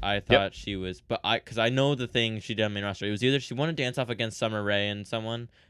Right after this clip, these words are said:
Speaker 1: think it was Summer Rae and Fandango, maybe. It was, like, her and Santino or her and Khali or something like that. Anyways, it was
Speaker 2: I might
Speaker 1: Santino. It was Santino.
Speaker 2: Was it?
Speaker 1: I think. Uh, you can check. I don't, it doesn't really matter.
Speaker 2: I just have she won a dance off. I didn't have who was in.
Speaker 1: Um, yeah.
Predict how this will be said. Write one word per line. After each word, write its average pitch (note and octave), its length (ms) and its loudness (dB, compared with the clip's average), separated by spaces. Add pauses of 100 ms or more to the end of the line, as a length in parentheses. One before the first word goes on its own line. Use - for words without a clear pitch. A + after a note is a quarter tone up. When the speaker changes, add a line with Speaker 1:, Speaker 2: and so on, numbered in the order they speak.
Speaker 1:
think - 40 -10
it C3 40 -4
was C#3 120 -4
Summer B2 200 -4
Rae A2 80 -6
and F#2+ 100 -10
Fandango, F#2 460 -10
maybe. G#2+ 320 -4 (280)
It G#2+ 80 4
was, A2 140 0
like, A#2+ 120 2
her C3+ 120 2
and C#3 100 0
Santino G#2 440 -2
or - 40 -4
her G2+ 140 0
and F#2 100 -6
Khali F#2+ 280 -2
or F#2+ 80 -10
something G2 260 -8
like F2+ 140 -10
that. - 180 -16
Anyways, G2 560 0 (300)
it B2 80 2
was G2 140 0
Speaker 2:
I A2 60 2
might F2 120 -2
Speaker 1:
Santino. F#2 220 -6 (220)
It G2 60 -6
was G2 120 -6
Santino. F2+ 340 -8
Speaker 2:
Was F#2+ 200 0
it? B2+ 140 4 (200)
Speaker 1:
I A2 80 -2
think. F#2 320 -8 (460)
Uh, - 60 -2
you G2+ 160 -2
can G2 300 -6
check. F#2 220 -4
I F#2+ 40 -8
don't, F#2+ 180 -8 (200)
it A2 80 -4
doesn't F#2+ 180 -2
really F#2 120 -6
matter. F#2+ 280 -2
Speaker 2:
I A2 80 8
just G#2+ 200 0
have G#2+ 140 6
she - 120 -4
won G2+ 140 0
a F2+ 40 -2
dance F2 300 0
off. F2 180 0
I F2 60 -2
didn't E2 160 -4
have D#2 240 -8
who D#2 140 -10
was D2+ 180 -10
in. F2+ 60 -6
Speaker 1:
Um, F2+ 220 -8
yeah. - 100 -12